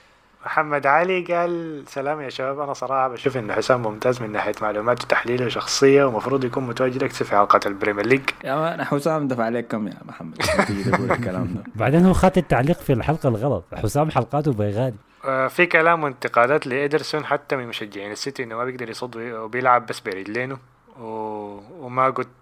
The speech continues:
Speaker 1: شوت ستوبر بينقذ فريقه لما الفريق يحتاجه. داير أسمع رأيكم في إيدرسون. الكلام ده صح، أيوة.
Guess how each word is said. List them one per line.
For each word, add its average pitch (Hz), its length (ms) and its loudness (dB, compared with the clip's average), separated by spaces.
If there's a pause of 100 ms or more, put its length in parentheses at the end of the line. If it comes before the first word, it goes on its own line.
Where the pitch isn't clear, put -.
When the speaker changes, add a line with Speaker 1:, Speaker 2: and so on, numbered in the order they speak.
(120)
Speaker 1:
شوت 120 300 -2
ستوبر - 560 -2 (560)
بينقذ 117 260 -8
فريقه 117 380 -6
لما 104 220 -8
الفريق 113 340 -10
يحتاجه. 127 320 -6
داير 120 240 -6
أسمع 107 260 -6
رأيكم 117 320 -8
في 110 140 -16
إيدرسون. 123 360 -10 (840)
الكلام 143 280 4
ده 139 60 0
صح، 117 180 0
أيوة. 104 380 -2